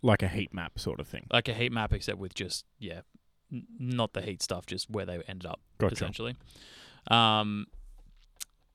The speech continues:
Speaker 2: and so you've got your, your, the guys that have been there for a little bit, Pulisic and Mount,
Speaker 1: Mm-hmm.
Speaker 2: and then the new-ish Sterling and the very new João Felix and Mudryk.
Speaker 1: Probably not a lot of data,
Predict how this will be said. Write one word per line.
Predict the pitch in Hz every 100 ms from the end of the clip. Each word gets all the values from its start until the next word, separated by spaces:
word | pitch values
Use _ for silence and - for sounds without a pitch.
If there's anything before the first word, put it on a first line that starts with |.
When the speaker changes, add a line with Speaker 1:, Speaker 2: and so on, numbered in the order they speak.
| _ _ _ _ _ _ _ _ -
Speaker 2:
and | 113
so | 120
you've | 110 117 113
got | 147 120
your, | 113 104 98 95 95 - -
your, | 107
the | 107 107
guys | 101 95 98
that | 98
have | 87
been | 98
there | 92 95
for | -
a | 87
little | 95 98
bit, | 104 -
Pulisic | - 107 104 101 -
and | 98
Mount, | 98 117 - _ _ _ -
Speaker 1:
Mm-hmm. | 98 107 131 -
Speaker 2:
and | 107 104
then | 101 101 98 104
the | 104 101 98 101
new-ish | 127 131 117 117 - -
Sterling | - - 113 107 110 131
and | 113
the | 101
very | 117 131 127
new | 110 110 107
João | 104 110 107
Felix | 110 104 104 -
and | 92 101
Mudryk. | 110 101 95 - - - _ - - _ _ - _ - - - _ _ _ _ -
Speaker 1:
Probably | 113 107
not | 104 95
a |
lot | 95 90
of | 85
data, | 92 90 90 98